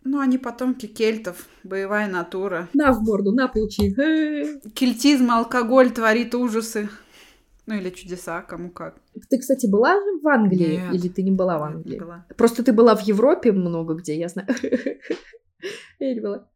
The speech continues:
Speaker 2: Э, в Англии существуют крупнейшие тюрьмы, и как бы, кстати, многие жалуются, что у них там плохие условия содержания, но я смотрела фотки, и как бы, чуваки, вы, видимо, не видели наши тюрьмы и условия содержания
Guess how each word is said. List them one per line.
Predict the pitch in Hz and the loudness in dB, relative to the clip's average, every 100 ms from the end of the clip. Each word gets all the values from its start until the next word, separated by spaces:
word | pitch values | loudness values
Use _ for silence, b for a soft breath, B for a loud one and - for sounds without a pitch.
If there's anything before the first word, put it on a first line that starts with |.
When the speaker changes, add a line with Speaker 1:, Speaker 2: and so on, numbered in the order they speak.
| - | -6
Speaker 2:
Э, | 202 190 185 | 0 0 2
в | 190 | 4
Англии | 247 220 202 202 | 6 4 2 2
существуют | 196 220 - - 226 185 - _ | 2 -4 -6 -4 0 0 -2 _
крупнейшие | - 202 202 214 208 190 - 170 156 156 - | -6 -4 2 4 4 2 -2 -2 -2 -4 -8
тюрьмы, | - 330 381 226 | 0 2 4 2
и | 175 | 2
как | 202 190 | 0 0
бы, | |
кстати, | 190 208 - | -2 -2 0
многие | 208 220 190 196 | 2 4 4 4
жалуются, | 208 202 185 185 190 | 4 4 4 2 -4
что | - 180 180 175 B B | 0 4 4 2 B B
у | B | B
них | 208 196 | 2 2
там | 196 180 175 | 2 0 2
плохие | 185 196 196 202 | 2 2 2 -2
условия | 190 202 190 190 | 0 2 2 2
содержания, | 190 180 180 285 403 330 | 0 0 2 4 4 4
но | 277 285 262 | 4 6 6
я | 247 254 | 6 4
смотрела | 254 247 247 254 254 | 4 0 2 4 4
фотки, | 262 - 523 - 247 | 6 6 4 2 -2
и | - - 247 | -2 0 2
как | 247 240 | 2 2
бы, | 240 247 - B B B | 2 2 -2 B B B
чуваки, | - 349 392 285 | 4 6 6 4
вы, | 220 277 | 2 4
видимо, | 311 320 311 | 4 4 4
не | 320 | 8
видели | 302 277 277 | 8 8 4
наши | 240 427 - | 4 2 2
тюрьмы | 392 302 240 190 | 6 6 8 6
и | 214 | 6
условия | 262 262 247 214 208 | 6 6 2 2 0
содержания | 196 196 214 220 196 190 180 190 | 0 -2 0 4 4 2 -2 -6